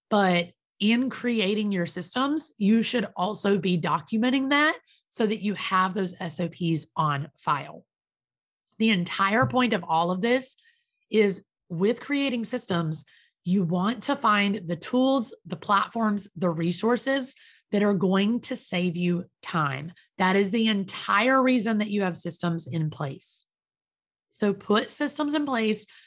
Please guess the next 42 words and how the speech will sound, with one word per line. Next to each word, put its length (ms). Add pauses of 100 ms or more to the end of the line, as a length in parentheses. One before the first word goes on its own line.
(120)
that 100
are 80
going 420
to 100
give 260
you 300
your 200
time 460
back. 280 (100)
What 300
does 160
that 180
look 160
like 220
for 160
you? 360 (300)
Systems 580
don't 520
just 360
look 300
like 220
one 520
particular 520
platform. 600 (560)
You 320
get 200
to 100
decide 480
what 180
the 80
systems 500
look 220
like 320
in 160
your 140
business, 640
and 200
you 200
get 160
to 80
create 460
them. 300